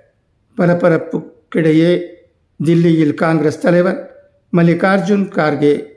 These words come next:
இல்லத்தில் நடைபெற்ற இந்தியா கூட்டணி கட்சிகளின் ஆலோசனை கூட்டம் முடிவடைந்தது. சுமார் இரண்டரை மணி நேரம்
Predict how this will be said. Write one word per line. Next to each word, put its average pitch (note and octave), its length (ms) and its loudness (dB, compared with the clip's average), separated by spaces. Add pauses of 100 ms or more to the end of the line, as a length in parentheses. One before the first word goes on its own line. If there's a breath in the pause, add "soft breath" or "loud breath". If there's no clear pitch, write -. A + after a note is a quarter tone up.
(220)
இல்லத்தில் E3 500 0
நடைபெற்ற E3 720 -2 (340 loud breath)
இந்தியா D#3 540 2
கூட்டணி D3+ 520 -2
கட்சிகளின் F3+ 760 -2 (340 soft breath)
ஆலோசனை D3 560 -2
கூட்டம் - 540 -6 (580)
முடிவடைந்தது. E3 720 -2 (420)
சுமார் - 800 -2 (320)
இரண்டரை D#3 760 0
மணி D#3 240 0
நேரம் F3 560 0